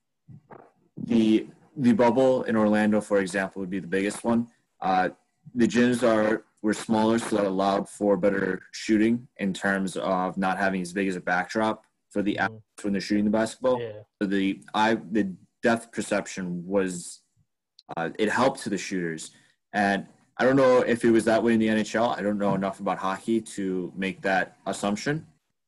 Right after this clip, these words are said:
Speaker 2: N H L, I feel like, um, other than, like, uh, I think penalty numbers were down, but I feel like since less, like, no fans, I hope, like, I feel like it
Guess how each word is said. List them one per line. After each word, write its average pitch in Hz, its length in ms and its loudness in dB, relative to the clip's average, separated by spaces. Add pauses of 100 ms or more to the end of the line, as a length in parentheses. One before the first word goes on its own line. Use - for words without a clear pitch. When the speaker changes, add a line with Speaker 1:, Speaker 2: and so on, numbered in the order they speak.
(160)
Speaker 2:
N 147 100 -2
H 208 220 0
L, 233 80 8
I 196 60 6
feel 226 180 4
like, 220 120 2
um, 151 480 8 (220)
other 165 240 4
than, 165 300 4
like, 139 160 2
uh, 123 180 6 (160)
I 135 120 0 (300)
think 180 280 0 (960)
penalty 190 340 2
numbers 135 340 0
were 131 360 0 (100)
down, 127 440 -2
but 127 300 2 (460)
I 123 40 -8
feel 180 180 2
like 165 240 4
since - 440 -8 (540)
less, 151 380 0 (100)
like, 147 200 0
no 139 240 4
fans, 139 300 -4
I 135 40 2
hope, 147 240 0
like, 131 320 2
I 131 40 -6
feel 160 140 -2
like 143 200 0 (800)
it 151 160 2